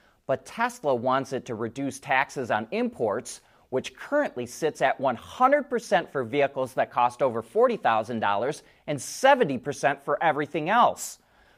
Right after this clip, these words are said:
So India is working on a policy that could cut the tax to as little as fifteen percent,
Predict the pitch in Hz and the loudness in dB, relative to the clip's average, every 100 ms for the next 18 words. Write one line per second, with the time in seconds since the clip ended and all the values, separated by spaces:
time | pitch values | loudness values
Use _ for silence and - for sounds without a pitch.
0 | _ - 143 120 - 151 139 120 104 107 | _ -2 0 0 -2 -4 -2 -2 -2 -2
1 | 123 139 139 131 120 - - 180 170 135 | -2 -2 -4 -4 -4 -2 2 4 4 0
2 | - 110 107 - - 208 - 160 - 110 | -6 -4 -4 -4 -6 -6 -2 -2 -2 -4
3 | - 202 165 123 - - 147 120 135 185 | -6 -4 -4 -4 -12 -8 -4 -4 -4 -4
4 | 135 113 - - - - 131 117 117 - | -4 -6 -6 -6 -6 -6 -8 -8 -8 -4
5 | 107 | -4